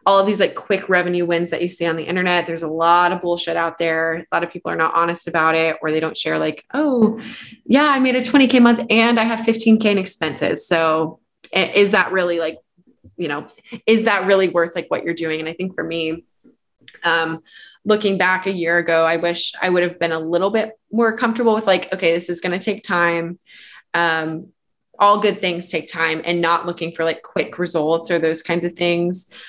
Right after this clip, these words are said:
Um, and kind of sit-, sitting and sinking into this, the idea of sustainable,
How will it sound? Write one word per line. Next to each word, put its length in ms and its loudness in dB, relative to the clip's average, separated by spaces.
Um, 360 0
and 140 0
kind 140 0
of 80 -6
sit-, 480 -4
sitting 460 4
and 140 2
sinking 420 -2
into 280 -4
this, 420 -8
the 180 0
idea 280 0
of 60 -4
sustainable, 960 -2